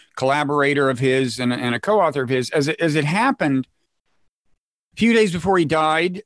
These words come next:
um, he had emailed me, said, "Want to do a live stream on cognitive empathy and, um,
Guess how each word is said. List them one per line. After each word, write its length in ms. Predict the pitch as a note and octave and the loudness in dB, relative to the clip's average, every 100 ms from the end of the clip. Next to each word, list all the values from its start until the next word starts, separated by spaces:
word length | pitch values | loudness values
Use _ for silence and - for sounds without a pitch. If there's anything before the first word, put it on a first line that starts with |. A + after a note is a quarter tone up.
| - | -2
um, 280 | D#3 D3+ | 0 2
he 80 | D3 | 2
had 100 | C3+ | 4
emailed 360 | C#3+ D#3 D#3 D3+ | 4 4 4 2
me, 180 | D#3 D3 | 2 2
said, 280 | D3+ C3 | 0 -2
"Want 200 | B2 D#3 | 2 2
to 20 | C#3+ | 4
do 140 | D3+ | 2
a 20 | |
live 300 | C#3+ D3 D3 | 2 0 -2
stream 360 | - D#3+ D#3 C#3+ | -6 -2 0 2
on 280 | C3 B2+ B2 | 2 0 -2
cognitive 500 | D3 D3 D3+ D3 C#3 | 0 -2 0 -2 0
empathy 1000 | D3 D3 - D3+ D3 D3 C#3+ D3 D3 - - | -2 -4 0 2 4 6 4 4 2 -2 -6
and, 560 | A#2+ A#2+ B2 A#2+ B2 - | -4 -2 0 0 -2 -2
um, 600 | B2+ B2+ B2 A#2+ A#2 | 0 2 2 2 0